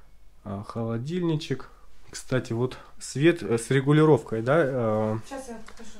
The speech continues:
Speaker 1: свет с регулировкой, а, подачи, в общем-то, самого света.
Speaker 2: Переходной называется выключатель.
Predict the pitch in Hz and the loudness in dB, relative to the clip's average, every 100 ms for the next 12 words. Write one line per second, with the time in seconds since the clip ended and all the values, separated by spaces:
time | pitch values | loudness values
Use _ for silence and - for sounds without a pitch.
0 | 202 - - - - - - - - - | -12 -12 -14 -20 -20 -20 -20 -20 -20 -20
1 | - - - 143 143 135 123 131 135 135 | -16 -12 -2 0 0 2 4 6 6 4
2 | - 120 113 - - - - - 110 98 | 2 0 -2 -10 -16 -12 -8 -6 -4 -4
3 | 98 117 113 101 - 101 - 101 107 107 | 2 2 4 2 2 -2 -2 -6 -2 2
4 | 107 107 98 98 90 95 - - - - | 2 0 -2 -2 -2 -6 -8 -8 -10 -12
5 | - - - - - - - - - - | -16 -16 -16 -10 -6 -6 -8 -10 -8 -8
6 | - - - - - - - 269 277 285 | -10 -8 -8 -8 -14 -16 -14 -12 -8 -4
7 | 294 277 240 226 226 220 220 214 220 - | -4 -4 -8 -10 -10 -10 -12 -14 -16 -14
8 | 226 208 196 | -12 -12 -14